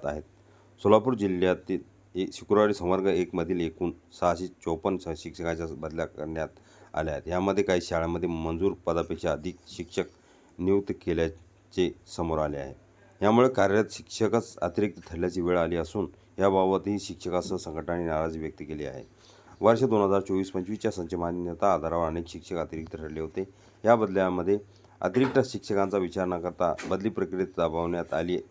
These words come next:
तसेच बदल्यापूर्वी शाळांमधील अतिरिक्त ऑनलाइन बदली प्रक्रियेवर प्रश्नचिन्ह. काही शाळांमध्ये आधीच मंजूर पदापेक्षा अधिक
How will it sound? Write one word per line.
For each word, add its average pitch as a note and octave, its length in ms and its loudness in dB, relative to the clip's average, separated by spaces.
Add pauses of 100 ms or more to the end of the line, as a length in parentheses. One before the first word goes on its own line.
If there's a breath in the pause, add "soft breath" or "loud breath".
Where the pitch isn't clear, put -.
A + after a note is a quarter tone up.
(240)
तसेच G#2+ 240 -2
बदल्यापूर्वी F#2 480 -2
शाळांमधील E2+ 420 -4
अतिरिक्त F2+ 440 -6
ऑनलाइन F2+ 520 0
बदली E2+ 220 -6
प्रक्रियेवर E2+ 640 -6 (920 soft breath)
प्रश्नचिन्ह. E2+ 460 -4 (540)
काही A#2 160 6
शाळांमध्ये A2 460 2
आधीच G#2 480 0
मंजूर G2 320 0 (380)
पदापेक्षा F#2+ 500 0
अधिक F#2 240 -2